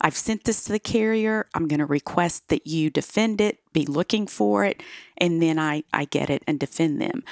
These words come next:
But also, if a trec complaint gets filed or if a real estate licensee gets a demand letter, often they don't realize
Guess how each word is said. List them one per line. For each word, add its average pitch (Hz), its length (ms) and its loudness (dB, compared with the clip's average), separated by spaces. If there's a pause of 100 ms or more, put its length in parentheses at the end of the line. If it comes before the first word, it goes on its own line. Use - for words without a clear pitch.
(240)
But 196 220 2
also, 196 920 -2 (280)
if - 180 0
a 170 60 4
trec - 360 0
complaint 214 500 -4
gets - 260 -2
filed 196 640 0 (320)
or 226 500 4 (140)
if 185 360 2 (120)
a 196 40 6
real 175 200 4
estate - 260 -4
licensee 151 560 0 (100)
gets - 540 0 (420)
a - 80 2
demand 226 440 0
letter, - 420 -2 (540)
often 190 720 2 (160)
they 175 280 2
don't 185 420 0
realize 165 1160 0